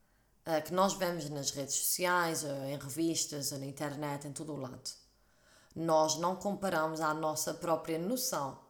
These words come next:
do que é que é bonito. Nós não fazemos uma autorreflexão e pensamos, "O que é que eu considero bonito?" E comparamos isso. Não. Nós procuramos, eh, visuais do que é que é aceito na sociedade e é isso que nos comparamos. Quando isso não existe,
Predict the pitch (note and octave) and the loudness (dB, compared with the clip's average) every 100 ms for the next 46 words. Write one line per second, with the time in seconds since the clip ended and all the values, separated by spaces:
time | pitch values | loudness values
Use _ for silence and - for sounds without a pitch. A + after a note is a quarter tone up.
0 | _ C#3+ D#3 - D#3 D#3 C#3+ C#3 C#3 C3 | _ -10 -10 -2 -2 0 -4 -4 -10 -8
1 | - - - - _ _ _ _ - D3 | -6 -6 -8 -20 _ _ _ _ -10 0
2 | D3 D3 C3 D3+ C#3+ D3 D#3 D3+ D3+ D3+ | 2 2 -2 -2 0 0 -2 0 0 0
3 | D3+ D3+ D3+ D#3 D#3+ - E3+ D#3+ F3 F3 | -2 2 2 2 -4 -2 0 0 0 -2
4 | F3+ F3+ E3 D#3+ F#3 C4 C4+ B3+ A#3 G#3+ | -2 -2 -2 -6 -6 -6 -6 -6 -4 -4
5 | F#3+ F#3 F3+ C#3+ B2+ - - - - - | -4 -6 -6 -8 -8 -10 -12 -12 -20 -20
6 | _ _ _ - C#3 D#3 D#3 D#3+ E3+ A3 | _ _ _ -12 -8 -2 2 2 2 2
7 | D#3 - - - D#3 A2+ - - _ _ | 0 0 -4 -4 -4 -4 -12 -20 _ _
8 | D#3 D3+ D3+ D3+ D3 C#3+ C#3+ - - - | -6 -2 -2 -2 -4 -2 -4 -6 -16 -16
9 | - D3+ D3 C#3+ C3+ D#3+ D#3 D#3 C#3+ D#3 | -2 2 2 0 2 2 2 2 -2 -2
10 | B3 - - - - - - D#3+ E3+ E3+ | -6 -8 -12 -16 -20 -20 -16 -4 -4 2
11 | E3 D#3 D3+ D3 - D3 D#3+ D#3+ - - | 0 2 0 2 2 2 -4 -2 -2 0
12 | E3 F3 G3 G3 F3+ F#3 F3 F#3 - F3 | 0 2 0 -2 0 2 2 0 -4 -4
13 | - F3 D#3+ D#3 C3 - - D4+ D#4+ D4+ | -6 -6 -6 -6 -6 -6 0 2 2 -2
14 | C#4 C#4 B3+ F3 B3 - | -2 -4 -2 -2 -2 -6